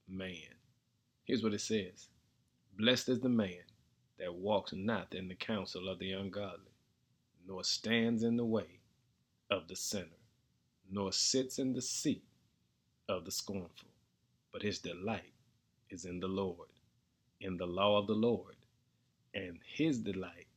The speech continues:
he meditates on it day and night." Family, if you really want to know what it is to be blessed, here's what you need to learn how to do. Watch where you walk, watch where you stand,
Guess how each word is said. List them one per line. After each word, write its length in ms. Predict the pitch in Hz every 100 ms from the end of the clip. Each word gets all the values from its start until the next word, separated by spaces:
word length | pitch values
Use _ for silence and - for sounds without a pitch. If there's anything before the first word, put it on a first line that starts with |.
| _ _ _ _ _ _ _ _ _
he 220 | - - 92
meditates 840 | 90 110 120 98 - 90 87 -
on 200 | 87 85
it 120 | 82 _ _ _ _ _ _ _ _
day 320 | 104 82 82
and 160 | 82 85
night." 220 | 80 - _ _ _ _ _ _ _ _ _ _ _
Family, 380 | 123 123 123 135 _ _ _ _ _ _ _ _
if 180 | 113 -
you 140 | 101 92
really 300 | 101 127 135
want 220 | 131 131
to 60 |
know 160 | 123 127
what 200 | 127 123
it 120 | 120
is 220 | 127 131
to 80 | -
be 180 | 123 131
blessed, 600 | 113 117 120 - - - - _ _ _ _
here's 220 | 113 104
what 220 | 110 107
you 80 | 107
need 160 | 104
to 80 | -
learn 300 | 95 101 104
how 140 | 104 101
to 100 | 95
do. 260 | 98 95 - - _ _ _ _ _ - _ _
Watch 340 | 98 101 98
where 140 | - 98
you 160 | 90
walk, 400 | 87 95 120 147 - _ _ _ _ _ _ _ _
watch 320 | - 101 110 -
where 140 | 113
you 120 | 113
stand, 600 | 113 - 110 90 80 78